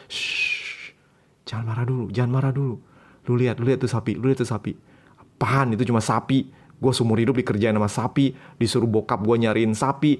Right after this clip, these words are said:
sekarang gue cari sapi lagi, dikasih hadiah sapi lagi." "Sabar sayang, sabar. Coba lu lihat itu totalnya."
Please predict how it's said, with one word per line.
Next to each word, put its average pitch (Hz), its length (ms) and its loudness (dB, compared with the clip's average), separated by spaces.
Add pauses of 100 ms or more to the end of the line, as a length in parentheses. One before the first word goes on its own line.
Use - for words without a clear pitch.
(140)
sekarang 123 320 -2
gue 123 80 4
cari 120 240 2
sapi 123 320 0
lagi, 135 240 4
dikasih 107 360 0
hadiah 110 280 2
sapi 151 400 2
lagi." 160 400 4 (1120)
"Sabar 104 800 -4
sayang, 90 480 -6
sabar. 117 960 -2 (480)
Coba 120 560 2
lu 107 160 4
lihat 101 320 2
itu 101 240 -4
totalnya." 95 640 -2